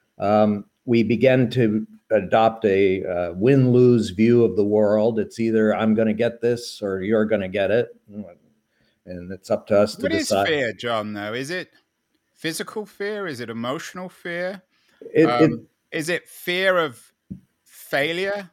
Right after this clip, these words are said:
Speaker 2: fear of success, fear of happiness or unhappiness? How would you define it as a word?
Speaker 1: Well, it, it takes many different forms. I think the fear that I'm talking about, I mean, you know, you have fear of spiders, fear of,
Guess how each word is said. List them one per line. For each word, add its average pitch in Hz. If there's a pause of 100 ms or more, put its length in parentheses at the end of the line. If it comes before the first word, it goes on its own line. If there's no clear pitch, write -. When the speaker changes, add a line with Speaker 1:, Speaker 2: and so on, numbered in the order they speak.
(160)
Speaker 2:
fear 156
of 143
success, -
fear 156
of 139
happiness 170
or 135
unhappiness? 151
How 202
would 185
you 165
define 131
it 104
as 104
a 107
word? 101 (360)
Speaker 1:
Well, 156
it, 143
it 151
takes -
many 151
different 139
forms. 127
I 117
think 123
the 117
fear 131
that 110
I'm 117
talking 110
about, 101
I 92
mean, 98
you 113
know, 98
you 98
have 98
fear 117
of 104
spiders, 113
fear 104
of, 95